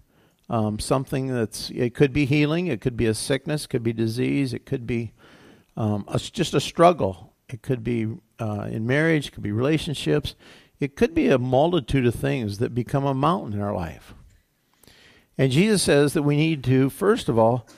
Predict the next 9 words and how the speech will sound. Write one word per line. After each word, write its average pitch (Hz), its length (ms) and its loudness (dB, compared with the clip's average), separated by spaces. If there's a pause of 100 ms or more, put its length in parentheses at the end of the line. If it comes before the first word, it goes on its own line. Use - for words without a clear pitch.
(120)
speak - 580 0
to 139 120 2
our 113 100 4
mountain. 104 460 -2 (1400)
What 175 160 4
I've 226 180 8
noticed 160 480 4
is, 120 260 4
from 131 380 -2